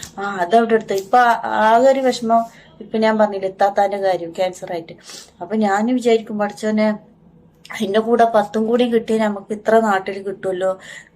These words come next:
പിന്നെ ഓർത്ത് നിൽക്കുന്ന ഒരു പെണ്ണാണ്. ഇപ്പൊ നമ്മക്ക് എന്ന് പറഞ്ഞാല്, ആ, അങ്ങനത്തെ ഒരു അവസ്ഥയാണ്. അപ്പൊ ഞാൻ വിചാ-, ഞാൻ പറയണ, ഞാൻ ഇപ്പോഴും എന്റെ മോളോട് എല്ലാരോടും ചോദിക്കും. ഇപ്പൊ നമ്മളെ ഉമ്മാന്റെ,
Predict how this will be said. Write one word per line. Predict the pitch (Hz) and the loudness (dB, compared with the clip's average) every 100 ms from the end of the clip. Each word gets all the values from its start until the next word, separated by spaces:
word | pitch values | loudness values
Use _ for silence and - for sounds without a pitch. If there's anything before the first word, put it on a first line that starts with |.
| _ | _
പിന്നെ | 180 185 180 180 - | -6 -2 -2 -2 -2
ഓർത്ത് | 196 190 196 | -2 -2 -4
നിൽക്കുന്ന | 190 190 185 | -4 -4 -2
ഒരു | 175 | -2
പെണ്ണാണ്. | 175 170 170 180 165 160 _ _ _ _ _ _ _ - - - - - - _ _ | -2 -4 -6 -10 -12 -16 _ _ _ _ _ _ _ -20 -20 -20 -20 -20 -20 _ _
ഇപ്പൊ | - 247 | -2 0
നമ്മക്ക് | 247 233 233 247 | 2 2 0 0
എന്ന് | 233 | 2
പറഞ്ഞാല്, | 226 214 214 208 220 - | 2 2 0 0 -4 -2
ആ, | 190 190 190 190 202 - - _ _ - | -2 0 0 -2 -4 -10 -14 _ _ -2
അങ്ങനത്തെ | 220 240 240 | 2 2 4
ഒരു | 226 | 6
അവസ്ഥയാണ്. | 196 180 - - 160 254 - _ - - - | 6 4 -2 -2 -2 -2 -12 _ -20 -20 -8
അപ്പൊ | 214 233 254 | -6 0 2
ഞാൻ | 233 226 247 | 4 2 0
വിചാ-, | 240 233 226 | -2 -4 -2
ഞാൻ | 220 214 233 226 - | 0 0 0 -4 -2
പറയണ, | 233 220 220 | 0 2 0
ഞാൻ | 214 220 247 | -2 -2 -2
ഇപ്പോഴും | 262 - - 302 | -4 -4 0 2
എന്റെ | 262 247 | 4 2
മോളോട് | 247 226 220 220 220 | 2 2 4 2 2
എല്ലാരോടും | 214 214 214 220 233 | 4 4 4 2 0
ചോദിക്കും. | 214 185 180 170 | 0 -2 -4 -10
ഇപ്പൊ | - 214 | -4 2
നമ്മളെ | 208 196 208 | 2 2 0
ഉമ്മാന്റെ, | 214 196 196 190 180 175 | 0 2 2 2 0 -2